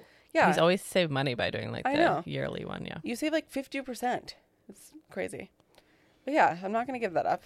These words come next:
Speaker 1: because when I, you know, I u-, yeah, maybe I do fluctuate, but I always do, like, three months on, three months off, okay?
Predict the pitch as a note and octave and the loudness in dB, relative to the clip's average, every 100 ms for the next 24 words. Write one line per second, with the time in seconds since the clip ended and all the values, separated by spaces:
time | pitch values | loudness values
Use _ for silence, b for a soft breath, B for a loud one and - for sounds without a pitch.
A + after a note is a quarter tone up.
0 | - - F#3 F#3 - - - _ _ _ | -10 -10 -2 -2 -4 -14 -20 _ _ _
1 | - - E3+ F3+ F3+ F3 E3+ - - _ | -20 -12 0 4 6 4 4 -2 -8 _
2 | _ _ - F#3+ F3+ F3+ - - F#3+ F#3+ | _ _ -4 2 4 4 2 0 0 0
3 | - A3 F#3 F3 G3+ A3+ A3 F#3+ - E3 | 0 4 4 4 2 2 0 -2 -4 -4
4 | - D3 E3 G3 F#3+ G#3+ A3+ B3 A#3+ G3+ | -4 -6 -2 2 2 2 -2 -4 -4 -2
5 | F3 F3 D#3+ D3+ D3+ D3 C#3+ - - - | 0 0 0 -2 -2 -6 -6 -6 -6 -8
6 | _ E3 D#3+ | _ -2 -2